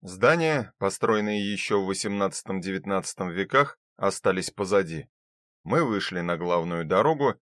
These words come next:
и будто попали в другой мир. Вернее, я попал,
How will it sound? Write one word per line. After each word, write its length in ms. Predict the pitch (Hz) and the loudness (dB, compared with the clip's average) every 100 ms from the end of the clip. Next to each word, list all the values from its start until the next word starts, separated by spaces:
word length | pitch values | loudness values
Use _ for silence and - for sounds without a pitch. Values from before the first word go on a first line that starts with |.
| _ | _
и 80 | 123 | -8
будто 340 | 123 135 - 123 | -4 -4 -2 2
попали 400 | 123 120 113 101 | 4 6 4 4
в 100 | 90 | 0
другой 420 | 110 104 107 101 | -2 0 0 2
мир. 280 | 101 78 - _ _ _ - | 0 -4 -8 _ _ _ 2
Вернее, 460 | 113 135 156 143 | 4 4 2 2
я 260 | 123 151 107 | 4 4 4
попал, 540 | 92 92 - 76 - | 4 2 2 2 -2